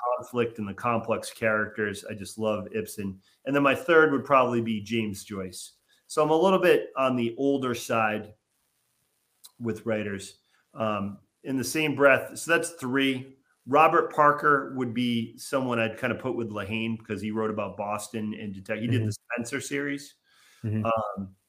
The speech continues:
Speaker 1: which I know they made, Mark Wahlberg made a film, but the, the actual, the actual novels were, they're great. I mean, he, he was a Dashiell Hammett, uh, fan. He was,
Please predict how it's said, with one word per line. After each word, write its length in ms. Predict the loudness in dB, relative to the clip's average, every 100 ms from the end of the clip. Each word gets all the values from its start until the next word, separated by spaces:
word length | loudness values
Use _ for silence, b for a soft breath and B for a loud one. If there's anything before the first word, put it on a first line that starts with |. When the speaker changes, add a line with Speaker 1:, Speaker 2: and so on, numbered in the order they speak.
| _ _ _ _ -4
Speaker 1:
which 580 | 4 4 2 -6 -12 _ _ _ _ _ -6
I 80 | -2
know 220 | 2 2
they 120 | 2
made, 360 | 2 2 0 0
Mark 320 | 2 2 2
Wahlberg 480 | 2 2 2 0 0
made 160 | -4
a 40 | -6
film, 640 | -6 -2 0 -2 -4 -10 _ _ _
but 280 | -2 -2 -2
the, 180 | -4 -4
the 140 | 0 2
actual, 500 | 2 0 -2 -4 -8
the 140 | 0
actual 340 | 2 2 0 0
novels 760 | 0 0 0 2 0 -2 -8 -2
were, 400 | 2 2 -2 -12 _ _ _ _ _ _ _ _
they're 120 | -4
great. 300 | -2 0 -2 -6 -20 _ -10
I 80 | -6
mean, 200 | -6 -4
he, 360 | -4 -4 -6
he 160 | -8 -6
was 220 | -4 -4
a 80 | -6
Dashiell 520 | -2 -2 -2 -6 -8
Hammett, 520 | -6 -4 -4 -6 -10 -14
uh, 140 | -16 -14
fan. 500 | -8 -6 -4 -4 -6
He 160 | -8
was, 320 | -8 -12 -14